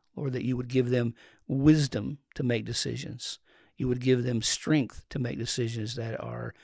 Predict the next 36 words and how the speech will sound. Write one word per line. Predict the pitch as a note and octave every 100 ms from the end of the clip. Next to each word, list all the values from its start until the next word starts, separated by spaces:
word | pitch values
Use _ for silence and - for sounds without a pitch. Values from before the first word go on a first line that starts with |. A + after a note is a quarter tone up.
| - _ -
godly | B2+ C#3 D3 D3+
decisions. | C#3 - - A2 B2 A#2
You | B2+ C3
would | B2
give | B2+ C3
them | C3 B2+ A#2 - -
the | - B2+ D3+
influence | F3+ - G3+ E4 - -
over | C3+ B2 A#2+ A2+ A2+ - - _ -
our | A#2
state, | - - E3 C#4 -
over | B2+ A#2+ A2+
our | A2
local | A#2+ A#2+ -
government, | A#2+ D3 E3+ E3+ -
over | C3 A#2 G#2+
our | A2+
nation, | A2 C#3+ - D3+ C#3+ - - - -
an | A2+
influence | E3 F3 - D#3+ D3+
that | A2
goes | C3 C#3 D3
into | C#3+ C3 C#3
the | B2
nations | A#2+ G#2+ - C#3+ D3 - - _ _ _ _ -
around | A#2 C#3 C#3+
the |
world | C#3 A#2 - - - _
that | - A2+
can | A#2+
see | A#2+ - A2+
that | A2+
we | B2+ A#2+ A#2
are | - A2 A2 - - _
Christ | - A#2 B2 -
followers. | - - - - -